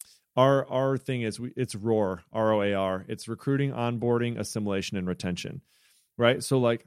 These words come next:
how do you, you know, what is the process that you guys have found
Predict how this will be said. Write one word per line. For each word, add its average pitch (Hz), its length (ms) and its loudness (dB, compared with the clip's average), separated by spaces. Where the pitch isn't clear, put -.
how 156 220 -4
do 175 80 2
you, 139 280 2
you 139 120 2
know, 113 160 2
what 123 360 2
is 139 280 0
the 113 80 -2
process 113 580 -2
that 110 220 0
you 110 180 -4
guys 110 240 0
have 104 160 -4
found 104 560 -2